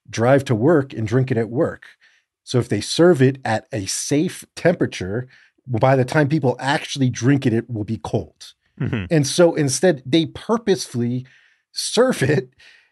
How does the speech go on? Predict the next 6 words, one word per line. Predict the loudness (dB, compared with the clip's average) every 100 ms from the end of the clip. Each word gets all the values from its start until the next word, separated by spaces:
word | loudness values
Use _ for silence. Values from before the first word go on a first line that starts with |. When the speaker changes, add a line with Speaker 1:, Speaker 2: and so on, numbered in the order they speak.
| _ 0
Speaker 1:
at | 0 0
these | -4 0
insanely | 0 0 0 0 2 2 2 0
hot | 0 -2 -2
temperatures | -2 -2 -2 -2 0 0 -4 -8
that | -6 -6